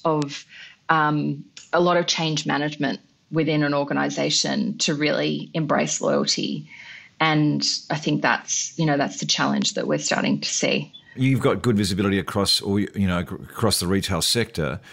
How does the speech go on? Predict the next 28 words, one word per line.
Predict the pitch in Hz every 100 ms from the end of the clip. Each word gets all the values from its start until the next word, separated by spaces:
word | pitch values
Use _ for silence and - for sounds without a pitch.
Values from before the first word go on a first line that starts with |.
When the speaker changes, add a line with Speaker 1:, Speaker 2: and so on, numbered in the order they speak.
| - -
Speaker 2:
The | 113
standout | - 127 120 104 92
you've | 92
said | 110
is | 92 80
Mecca. | 95 95
Where | 110 104 127 127
is | 113
everyone | 117 101 98 98
else, | 90 101 98 -
and | 95
what | 101
are | 117
they, | 107 104 -
are | 104
they | 101
still | 92 - 113
relying | 101 95 101 101 98 -
on | 95 95
those | 92 85
loyalty | 87 98 95 - 90
programs | - - 104 104 92 95 95 85
without | 92 87 107 -
the |
customer | 101 - 104 - 98
centricity? | 95 98 87 107 101 120 120 -
For | - 95
example, | 90 87 90 90 127 131